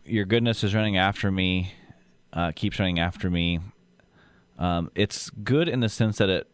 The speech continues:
it talks about the pursuit of God. The problem is, is that, uh, God is unable to catch up until you finally quit running. <laughs> You know,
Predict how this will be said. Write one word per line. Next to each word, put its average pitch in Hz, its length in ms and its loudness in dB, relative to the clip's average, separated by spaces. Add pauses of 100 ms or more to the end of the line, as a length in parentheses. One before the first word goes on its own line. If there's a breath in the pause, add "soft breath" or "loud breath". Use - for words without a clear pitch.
(140)
it 90 160 0
talks 104 320 0
about 90 300 2
the 87 120 -2
pursuit - 560 -2
of 87 200 -2
God. 82 480 0 (460 loud breath)
The 107 80 -4
problem 160 380 2
is, 98 200 2
is 92 160 0
that, 90 320 2 (640)
uh, 85 440 0 (580)
God 107 280 2
is 92 260 2
unable 104 340 2
to 90 60 0
catch - 280 0
up 92 160 2
until 90 240 0
you 85 100 0
finally 87 380 0
quit 76 240 -2
running. 67 400 -2
<laughs> - 280 -4
You 131 160 4
know, 147 100 2